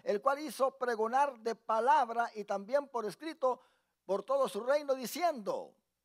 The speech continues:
"Así ha dicho Ciro, rey de Persia: Jehová, el Dios de los cielos, me ha dado todos los reinos de la tierra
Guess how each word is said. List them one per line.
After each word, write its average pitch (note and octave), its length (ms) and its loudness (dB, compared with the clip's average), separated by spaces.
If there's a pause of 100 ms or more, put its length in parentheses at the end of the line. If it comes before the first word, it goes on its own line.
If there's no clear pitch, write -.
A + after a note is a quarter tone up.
(1000)
"Así F4 640 -2 (160)
ha C#4+ 180 0
dicho C#4 720 2
Ciro, A#3 680 -2
rey C4 320 0
de B3+ 100 -4
Persia: B3 480 -6 (1040)
Jehová, D3 300 -2
el G3+ 140 -2
Dios G#3+ 220 -4
de G3+ 80 -6
los F#3+ 140 -6
cielos, A#3+ 600 -6 (120)
me D#3 200 -10
ha G3+ 100 -2
dado G3 320 -6 (200)
todos B3+ 640 -2
los G3+ 200 -8 (180)
reinos A#3+ 520 -8
de G3 140 -6
la F#3+ 160 -2
tierra G#3+ 920 -2